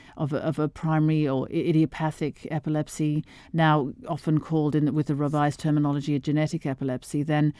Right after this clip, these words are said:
an E E G may give very vital clues and give us a, a very firm diagnosis. So, um, for example, if someone has, um, has absent seizures, then ninety-eight percent of the time the E E G will be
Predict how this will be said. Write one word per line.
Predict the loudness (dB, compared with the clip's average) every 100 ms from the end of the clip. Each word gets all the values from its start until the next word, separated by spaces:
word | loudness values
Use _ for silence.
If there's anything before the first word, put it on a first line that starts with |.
| -18 -4
an | 2
E | 6 4
E |
G | 4 2
may | 4 2
give | 2 -2
very | -2 -2 0
vital | 0 -2 -2 -4
clues | -2 0 0 2
and | 0
give | 2 0
us | -2 -4
a, | -6 -6 -4
a |
very | -2 0 -2
firm | 0 2 2
diagnosis. | 0 0 2 0 -2 -10 -12 -16 -18 -20 -20 -20 -16
So, | -2 2 2 2
um, | 2 2 2
for | 0 -2
example, | 2 2 2 2
if | -2
someone | 0 2 2
has, | 2 -2 -2 0
um, | 2 0 -2 -20 -10
has | -2 -2 2
absent | 0 0 0 0
seizures, | 0 -2 0 -2 -2
then | 0 2 2
ninety-eight | 2 4 4 2 0 0
percent | -2 0 0
of | -2
the |
time | -6 0 2 4
the | 2
E | 2 0
E | 0
G | 0 0
will | 0
be | 0 0 -2